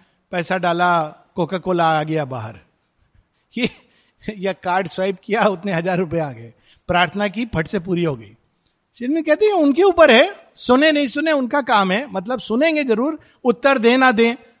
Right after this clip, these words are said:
और हो सकता है उत्तर दे रहे हैं लेकिन हमको नहीं सुनाई दे रहा है, क्योंकि हम तो चाहते हैं कि ये वो उत्तर दें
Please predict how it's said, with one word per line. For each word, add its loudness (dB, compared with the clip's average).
और 4
हो 2
सकता -2
है 4
उत्तर -2
दे 2
रहे 6
हैं 2
लेकिन -4
हमको -4
नहीं 0
सुनाई -2
दे 2
रहा 2
है, 0
क्योंकि -8
हम -4
तो -8
चाहते -6
हैं -6
कि -12
ये -6
वो -6
उत्तर -4
दें -10